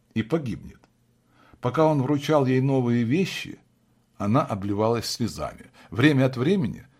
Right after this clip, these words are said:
стараясь унять их. Но как только пыталась промолвить хоть слово, вновь разражалась рыданиями, вызывая сердечное сочувствие у всех, кто видел это.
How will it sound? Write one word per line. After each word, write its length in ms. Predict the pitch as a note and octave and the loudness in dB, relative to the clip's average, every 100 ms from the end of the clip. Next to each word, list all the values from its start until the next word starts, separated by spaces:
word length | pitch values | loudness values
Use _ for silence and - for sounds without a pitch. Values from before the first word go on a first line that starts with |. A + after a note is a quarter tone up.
| - | -14
стараясь 580 | - A#2+ A#2 G2 F#2+ - | -2 2 4 2 -2 -4
унять 500 | C3 F3 A2+ - - | -2 0 -2 -4 -14
их. 200 | - - _ _ _ | -20 -20 _ _ _
Но 180 | - A#2+ | -2 0
как 280 | B2+ E3 - | 2 2 0
только 440 | - D#3+ A2+ - F2+ | 0 2 2 -2 -8
пыталась 640 | A#2 - A#2+ F2 G2 - - - | -6 0 0 0 -6 -14 -20 -16
промолвить 600 | - A#2+ C3 C#3+ C3+ G#2 F#2+ | 0 2 4 6 4 2 -4
хоть 200 | A2 - | -6 -6
слово, 540 | - B2+ F#3+ G2+ C#2 - - | -2 0 2 0 -8 -20 -14
вновь 460 | D#2 E2+ A#2+ F#3+ - | -8 0 2 0 -2
разражалась 1000 | F#2 G#2+ G2 F#2+ F2+ C#3 D3 C3+ - - | -2 -2 0 -2 0 2 2 0 -6 -8
рыданиями, 800 | - C3+ A2 E2+ C2 - - - - - | -2 0 0 -4 -6 -14 -18 -20 -20 -12
вызывая 640 | - A#2 A#2 A#2 G#2 F2 | -2 2 4 4 2 0
сердечное 800 | F2 F#2 D#2 C2+ D3+ - C#3 C3+ | -4 -6 -6 -2 -2 -2 -4 -2
сочувствие 720 | C3+ D2 - G#2+ - - G2+ - | -2 -6 -8 -8 -8 -6 -6 -6
у 80 | G#2 | -8
всех, 500 | G#2 - C#2 - - _ _ _ _ - | -6 -8 -10 -12 -18 _ _ _ _ -8
кто 180 | - F#3+ | 2 2
видел 400 | G2+ C#2+ - - | 2 -6 -10 -14
это. 280 | - - | -18 -20